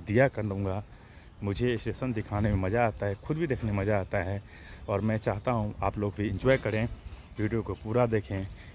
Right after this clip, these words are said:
चैनल को सब्सक्राइब करें, लाइक करें। जब आपका प्यार मिलेगा, हंड्रेड परसेंट आगे चलकर इससे भी अच्छी क्वालिटी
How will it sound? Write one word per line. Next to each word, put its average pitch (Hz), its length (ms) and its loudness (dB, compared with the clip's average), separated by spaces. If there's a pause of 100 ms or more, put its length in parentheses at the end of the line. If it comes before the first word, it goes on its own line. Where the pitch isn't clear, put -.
(120)
चैनल 98 240 4
को 90 140 -6
सब्सक्राइब 110 520 -2 (100)
करें, 90 300 -4 (340)
लाइक 98 360 2
करें। 90 320 -6 (300)
जब 95 140 0
आपका 90 260 -2
प्यार 104 340 4
मिलेगा, 90 440 0 (560)
हंड्रेड 123 240 4
परसेंट 92 460 -4 (520)
आगे 92 240 2
चलकर 85 400 -6 (720)
इससे 135 300 2
भी 120 120 2
अच्छी 113 260 0
क्वालिटी 104 480 2